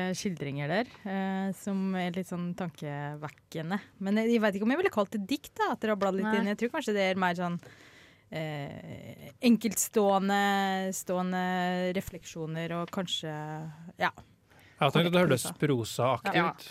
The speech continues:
Speaker 3: men
Speaker 2: Det, det stemmer nok litt. Og det, jeg kan si at det her er en veldig, ja, en pitteliten boksingel som er tjueni sider lang, og, og så det inntrykket jeg får at hvert av, hver av sidene utgjør et brev da, på en måte, eller en,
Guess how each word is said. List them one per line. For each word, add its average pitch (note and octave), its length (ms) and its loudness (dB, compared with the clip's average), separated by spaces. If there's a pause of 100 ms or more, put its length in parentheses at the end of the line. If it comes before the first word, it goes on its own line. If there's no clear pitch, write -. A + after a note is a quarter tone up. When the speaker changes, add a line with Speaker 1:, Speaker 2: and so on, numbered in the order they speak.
Speaker 3:
men D#3 180 0
Speaker 2:
Det, D3+ 220 0 (240)
det G3 100 -4
stemmer F#3+ 300 0
nok G3 160 -6
litt. - 160 -4 (240)
Og A3+ 560 4
det, A3+ 140 4 (420)
jeg A3 160 4
kan A3+ 80 0
si A3 160 2 (100)
at A3 140 0
det G3+ 240 2
her G#3 160 4
er G#3 80 2
en G3 160 2
veldig, F3+ 300 2 (100)
ja, A3 160 6
en G#3 100 4
pitteliten G3 460 0
boksingel G#3+ 580 0
som A3 220 0
er G3+ 160 2
tjueni G3+ 420 0
sider F#3 300 0
lang, D4+ 180 2
og, G#3+ 160 0 (220)
og G#3+ 160 2
så A3 240 4
det G#3+ 240 6
inntrykket G3+ 320 2
jeg A3+ 80 0
får G#3 160 6
at - 160 -14
hvert - 560 0
av, F#3+ 320 4 (420)
hver A3 220 6
av - 20 0
sidene F#3+ 720 -2
utgjør F3+ 420 2 (720)
et - 320 -10
brev G3 480 2
da, F3 160 0
på - 80 -10
en F3 80 -4
måte, E3 320 -4
eller E3+ 320 -2
en, E3+ 300 0